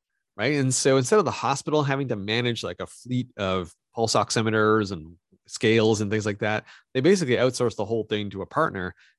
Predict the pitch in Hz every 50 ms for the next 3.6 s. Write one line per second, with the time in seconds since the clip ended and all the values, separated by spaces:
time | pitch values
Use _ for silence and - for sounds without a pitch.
0 | _ _ _ 123 127 120 - 123 117 - - 214 214 170 135 123 113 - 120 110
1 | 104 98 - 101 - - - - 113 - _ _ _ 92 _ - 104 98 98 95
2 | - - _ - - _ _ _ _ _ _ _ - - 113 104 107 101 98 -
3 | - 104 - - 104 101 95 - 107 101 95 -